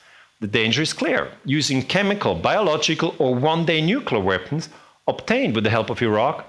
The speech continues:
the terrorists could fulfill their stated ambitions and kill thousands or hundreds of thousands of innocent people in our country or another."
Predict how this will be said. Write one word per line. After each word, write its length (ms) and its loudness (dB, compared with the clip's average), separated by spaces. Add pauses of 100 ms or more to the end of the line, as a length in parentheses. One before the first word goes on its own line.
(340)
the 100 0
terrorists 800 0
could 280 -2
fulfill 540 0
their 160 2
stated 500 0
ambitions 500 0
and 180 -2
kill 160 0
thousands 600 -2
or 180 -2
hundreds 460 0
of 100 -4
thousands 380 -2
of 160 -4
innocent 380 -2
people 260 -2
in 120 2
our 180 0
country 340 -4
or 80 0
another." 320 -2